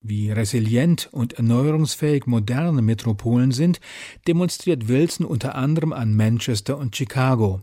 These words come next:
zwei Zentren des ausufernden Industriekapitalismus.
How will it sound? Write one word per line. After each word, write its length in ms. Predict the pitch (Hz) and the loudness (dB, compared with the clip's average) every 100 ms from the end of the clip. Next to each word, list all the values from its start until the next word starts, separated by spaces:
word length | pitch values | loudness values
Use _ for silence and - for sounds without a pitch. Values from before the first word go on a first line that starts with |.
| - | -8
zwei 300 | - 123 139 | -2 0 0
Zentren 520 | - 120 135 143 147 | 0 2 2 2 2
des 300 | 120 - - | 0 -2 -6
ausufernden 760 | 113 113 - 123 110 113 120 151 | -4 -4 -4 0 2 4 4 2
Industriekapitalismus. 1300 | 123 117 120 - 151 - 117 107 107 104 - 104 101 | 2 2 0 -2 -4 -2 -4 -2 -2 -2 -2 -4 -6